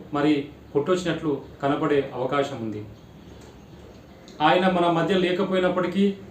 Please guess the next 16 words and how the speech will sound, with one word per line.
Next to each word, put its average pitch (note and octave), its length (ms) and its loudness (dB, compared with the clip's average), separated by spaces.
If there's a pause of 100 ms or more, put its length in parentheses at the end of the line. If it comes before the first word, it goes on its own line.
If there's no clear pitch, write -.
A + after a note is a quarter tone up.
(580)
మన E3 100 2
హృదయాల్లో F3 840 4
ఎల్లప్పుడూ E3 500 0 (320)
చిరస్థాయిగా D#3 840 0 (140)
ఉండిపోతారు. B2 640 -2 (1600)
ఆయన D3+ 240 4
మృతికి F#3 640 -2 (440)
మేము F3+ 240 2
షెడ్యూల్ F#3 400 4
కులాల F3+ 220 2
హక్కుల D3+ 560 2 (100)
పరిరక్షణ D3 640 0 (120)
సంఘం C#3 340 0
రాష్ట్ర C3+ 300 0
శాఖ C3+ 380 -4
తరపున A#2+ 420 -6